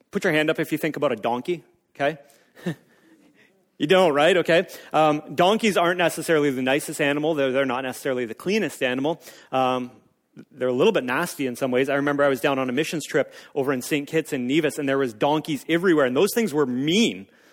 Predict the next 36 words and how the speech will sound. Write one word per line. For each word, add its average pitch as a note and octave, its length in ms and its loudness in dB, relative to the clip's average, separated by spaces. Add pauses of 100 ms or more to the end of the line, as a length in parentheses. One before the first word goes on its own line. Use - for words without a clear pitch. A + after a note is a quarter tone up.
(140)
okay? E3+ 260 4
They F#3+ 120 4
were, F3+ 160 4
they D#3+ 140 2
were D#3+ 80 4
nasty. D#3+ 640 2 (600)
But D#3 80 0
listen, D#3 500 0 (460)
in F3 80 2
Old A3 200 4
Testament A3+ 520 0
times, F#3 300 0
they F#3+ 100 4
would G3+ 120 6
have D3+ 160 0
got F#3 360 2
this. B2 400 -6 (480)
If F3 120 2
you A3 120 2
were C4 140 6
a A3 60 4
king B3+ 380 4
in A3 100 4
Old G#3 220 4
Testament A3 500 0
times, F#3 320 0
you G#3+ 120 0
didn't A#3 260 2
ride G#3+ 460 6
a E3+ 60 -2
horse E3+ 600 2
when E3+ 140 0
you D#3+ 100 0
came E3 260 0
in C3 120 -2
peace. B2+ 420 -4